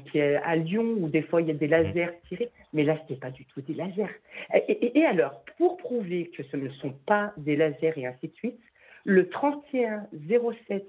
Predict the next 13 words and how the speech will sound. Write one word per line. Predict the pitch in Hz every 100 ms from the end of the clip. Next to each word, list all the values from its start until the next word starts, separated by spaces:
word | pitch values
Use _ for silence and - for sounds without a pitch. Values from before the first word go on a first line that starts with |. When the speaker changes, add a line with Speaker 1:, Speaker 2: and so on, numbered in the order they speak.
| -
Speaker 1:
deux | 151 147
mille | 143
dix-neuf, | 139 170 202 277 - _ _ _ _
d'accord, | 143 143 190 196 -
donc, | 160 151 156 -
euh, | 156 143 143
deux | 139 175
mois, | 175 175 170
trois | -
mois | 156 151
après, | 147 160
même | 147 143
pas, | 147 185